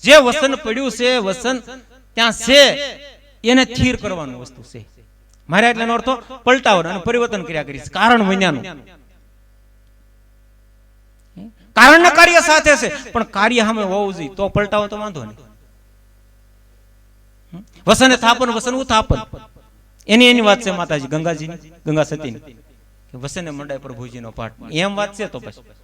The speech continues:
વસને થાપન, વસને ઉત્થાપન. થાપન કરવું છે, વાત જુદી છે,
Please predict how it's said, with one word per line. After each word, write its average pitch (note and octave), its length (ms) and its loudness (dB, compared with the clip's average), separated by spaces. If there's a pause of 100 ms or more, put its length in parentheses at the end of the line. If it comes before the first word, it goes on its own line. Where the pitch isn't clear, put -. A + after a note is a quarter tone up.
(300)
વસને D4 400 6
થાપન, C#4 420 2
વસને B3 360 -2
ઉત્થાપન. C4+ 480 -8 (1500)
થાપન F#3+ 360 2
કરવું E4 240 8
છે, E4 120 2
વાત D4+ 240 4
જુદી C4 220 0
છે, - 140 -8